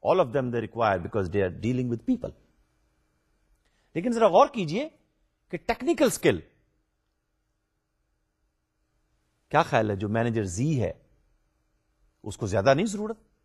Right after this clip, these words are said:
اس لیے کہ he is directly involved in operation. He is working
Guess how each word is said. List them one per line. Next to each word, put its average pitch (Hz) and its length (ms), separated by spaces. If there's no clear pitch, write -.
اس 92 160
لیے 151 100
کہ - 120
he 107 80
is 131 160
directly 127 420
involved 110 400
in 131 60
operation. - 440
He 98 80
is 98 100
working 139 300